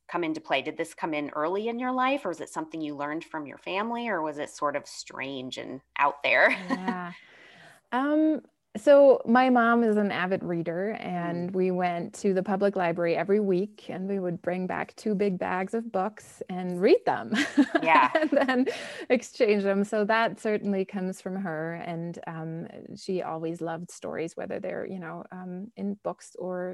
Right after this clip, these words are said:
Speaker 2: in film or, um, and, um, so I always, uh, loved to read, and those were kind of the subjects I was, uh,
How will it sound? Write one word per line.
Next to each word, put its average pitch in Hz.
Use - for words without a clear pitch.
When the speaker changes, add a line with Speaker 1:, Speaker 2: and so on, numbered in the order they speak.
Speaker 2:
in 208
film 175
or, 180
um, 185
and, 214
um, 208
so 233
I 226
always, 233
uh, 196
loved 247
to 339
read, 214
and 180
those 185
were 185
kind 180
of -
the -
subjects -
I 202
was, -
uh, 190